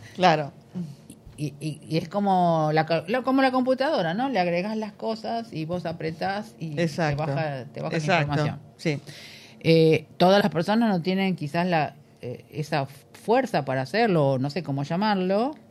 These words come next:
Speaker 1: Ah,
Speaker 2: que
Speaker 1: sí, fuerza de voluntad, amor propio,
Speaker 2: Sí, no
Speaker 1: hay
Speaker 2: sé cómo,
Speaker 1: muchas cosas, sí.
Speaker 2: ¿viste? Bueno, ahora, para tomar una decisión y un coraje,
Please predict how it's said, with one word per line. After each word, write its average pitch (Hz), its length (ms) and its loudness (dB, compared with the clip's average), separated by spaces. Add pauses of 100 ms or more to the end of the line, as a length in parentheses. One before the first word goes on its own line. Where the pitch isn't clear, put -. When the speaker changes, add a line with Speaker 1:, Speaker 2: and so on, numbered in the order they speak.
(320)
Speaker 1:
Ah, 165 240 0
Speaker 2:
que 175 360 2
Speaker 1:
sí, 175 60 -6
fuerza 233 260 2
de 202 40 2
voluntad, 180 460 4
amor 180 280 4
propio, 185 480 4
Speaker 2:
Sí, 170 400 8
no 170 60 4
Speaker 1:
hay 185 140 4
Speaker 2:
sé 226 120 -2
cómo, 208 180 2
Speaker 1:
muchas 185 180 4
cosas, 147 340 -4
sí. 170 120 -2
Speaker 2:
¿viste? 175 300 0
Bueno, 135 340 -2 (680)
ahora, 190 400 6
para 170 240 4
tomar 233 300 2
una 311 180 2
decisión 214 520 2
y 196 80 2
un 196 120 2
coraje, 208 840 0